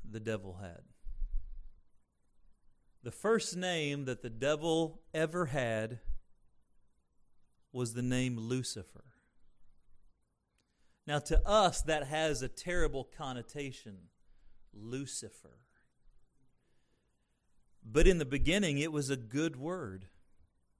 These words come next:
The word Lucifer means shining one or light bearer. He was created to be a lighthouse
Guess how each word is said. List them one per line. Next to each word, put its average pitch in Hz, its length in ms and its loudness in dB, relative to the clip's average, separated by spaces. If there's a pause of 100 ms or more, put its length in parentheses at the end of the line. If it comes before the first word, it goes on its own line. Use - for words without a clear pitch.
(680)
The 135 160 0
word 170 300 4
Lucifer 160 580 4
means 143 640 0 (580)
shining 160 640 -6
one 101 440 -6 (1000)
or 120 220 -8
light 131 340 -6 (100)
bearer. 101 500 -10 (2500)
He 165 100 -8
was 147 160 -4
created 165 600 -2
to 131 60 -6
be 131 120 -6
a 123 100 -2
lighthouse 123 1000 -6